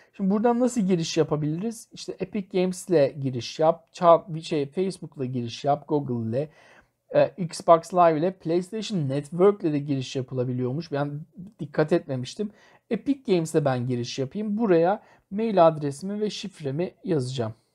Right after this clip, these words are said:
Eğer hiç hesabınız yoksa da yine orada bir, e, kayıt ol-,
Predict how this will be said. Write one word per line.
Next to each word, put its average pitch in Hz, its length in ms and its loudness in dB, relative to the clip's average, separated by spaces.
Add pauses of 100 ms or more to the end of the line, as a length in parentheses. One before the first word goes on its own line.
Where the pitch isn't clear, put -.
(380)
Eğer 220 180 4
hiç 294 260 -2
hesabınız 208 760 2
yoksa 214 480 0
da 226 60 -4
yine 202 640 -2
orada 180 420 4
bir, 208 160 -4 (440)
e, 160 220 4 (140)
kayıt 208 360 0
ol-, 185 260 4